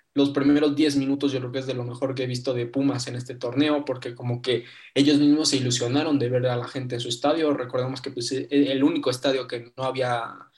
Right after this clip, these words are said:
abierto sus puertas, eh, pues, de toda la Liga M X. Entonces,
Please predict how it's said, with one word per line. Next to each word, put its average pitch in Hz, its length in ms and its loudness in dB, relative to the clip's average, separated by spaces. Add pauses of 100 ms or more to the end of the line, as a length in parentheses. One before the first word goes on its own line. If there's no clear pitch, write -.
(220)
abierto 131 380 2
sus - 260 -6
puertas, 143 680 0
eh, 117 580 -8
pues, 123 160 -4
de 120 280 -2
toda 147 200 2
la 135 120 2
Liga 123 220 0
M 120 160 -2
X. 285 360 -6 (680)
Entonces, 139 760 0